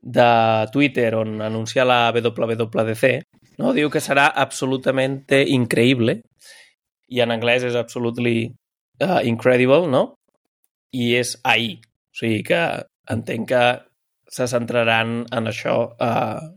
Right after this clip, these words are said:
el, el ju-, el juny. I, de fet, eh, es, hi ha rumors i es veuen petjades de que Apple està,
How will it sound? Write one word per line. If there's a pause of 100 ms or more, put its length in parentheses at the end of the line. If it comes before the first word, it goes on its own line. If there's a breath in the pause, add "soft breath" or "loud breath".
(240)
el, (400)
el
ju-,
el
juny. (1120 soft breath)
I,
de
fet,
eh,
es, (340)
hi
ha
rumors
i
es
veuen
petjades
de
que
Apple
està,